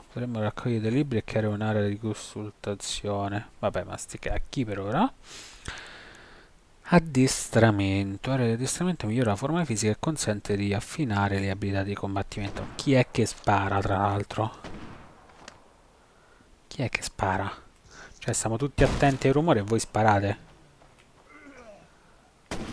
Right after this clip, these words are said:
Mm? Vabbè, ri-, ritorniamo. Eh beh, allora fa caciara. <laughs> Ah, ecco, infatti c'è Marcus. Mm,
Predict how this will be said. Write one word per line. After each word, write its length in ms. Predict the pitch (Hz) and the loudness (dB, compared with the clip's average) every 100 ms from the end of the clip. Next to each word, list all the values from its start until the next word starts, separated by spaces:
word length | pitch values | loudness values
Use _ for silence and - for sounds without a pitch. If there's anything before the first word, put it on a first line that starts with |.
| - - - - - - - - - 139 | -12 -16 -20 -20 -20 -20 -20 -20 -16 -8
Mm? 80 | 170 - - - - - - - - - - - - - - - - - - - - - - - - - | -8 -10 -18 -18 -18 -18 -20 -20 -20 -20 -20 -20 -20 -20 -20 -20 -20 -20 -20 -6 -6 -6 -14 -18 -6 4
Vabbè, 220 | 113 101 - - | 6 6 0 -4
ri-, 220 | 113 117 - | 0 0 -2
ritorniamo. 600 | - 120 113 104 120 117 117 - - - - - - - | 2 4 6 4 6 6 6 2 -4 -10 -14 -18 -20 -12
Eh 140 | - 127 | -6 -2
beh, 220 | 104 107 | 2 4
allora 280 | 107 110 101 | 6 6 6
fa 200 | - 110 | 8 6
caciara. 540 | - 113 - 98 104 - - - 110 104 | 6 2 2 0 0 -2 -8 -16 -12 -10
<laughs> 580 | 143 - - - - - - - - - - | -12 -12 -14 -12 -12 -14 -18 -20 -20 -20 -6
Ah, 300 | - 135 123 | 0 4 4
ecco, 200 | 107 - | 4 0
infatti 440 | 110 104 - 95 131 | -2 0 -2 0 0
c'è 120 | 127 | 0
Marcus. 800 | 107 98 101 - 139 139 - 180 175 - 147 | 0 2 0 -2 -4 -2 0 -2 -4 -8 -8
Mm, 640 | 123 117 113 110 107 107 | -6 -6 -6 -6 -6 -6